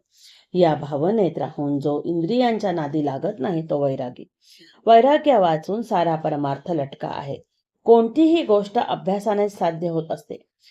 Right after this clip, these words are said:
आज खरी भक्ती नाही म्हणून भगवंताचे स्मरण नाही आणि भगवंताचे स्मरण ठेवण्याचा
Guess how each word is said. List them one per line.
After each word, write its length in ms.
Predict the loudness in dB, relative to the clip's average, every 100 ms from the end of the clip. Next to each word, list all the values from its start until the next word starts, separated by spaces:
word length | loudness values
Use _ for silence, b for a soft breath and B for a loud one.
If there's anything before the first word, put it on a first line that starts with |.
| b b
आज 320 | 0 0 -2
खरी 240 | -4 0 0
भक्ती 360 | 0 -4 -4
नाही 300 | -2 0 -2
म्हणून 260 | -2 -2 -2
भगवंताचे 680 | -2 0 -2 -2 -4 -4 -8
स्मरण 400 | -4 -4 -4 -6
नाही 220 | -8 -12 b b b b
आणि 140 | 0
भगवंताचे 680 | 2 0 0 0 0 -2 -4
स्मरण 380 | -4 0 0 0
ठेवण्याचा 460 | 0 0 0 -2